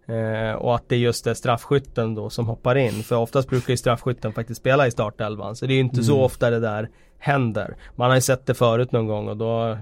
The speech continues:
Speaker 1: det blivit mål och då, ja, då är det inte mer med det. Men jag håller med om att det ser lite dumt ut,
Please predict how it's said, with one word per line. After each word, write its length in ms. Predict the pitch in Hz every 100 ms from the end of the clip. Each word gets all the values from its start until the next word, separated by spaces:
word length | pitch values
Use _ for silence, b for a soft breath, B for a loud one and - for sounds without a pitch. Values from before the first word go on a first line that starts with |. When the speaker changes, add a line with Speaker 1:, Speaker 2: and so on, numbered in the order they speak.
| 127
Speaker 1:
det 120 | 120
blivit 260 | 113 110 107
mål 300 | 113 110 107
och 80 | 110
då, 260 | 110 107 b b b b _ -
ja, 160 | - _
då 100 | 127
är 40 | 131
det 60 |
inte 160 | 120 123
mer 160 | 127 113
med 120 | 113
det. 240 | 123 110 - b b
Men 180 | 120 120
jag 100 | 117
håller 140 | 127 127
med 160 | 127
om 120 | 117 113
att 100 | -
det 80 |
ser 220 | 117 123 113
lite 320 | 113 110 120
dumt 240 | 113 104 -
ut, 380 | 101 95 -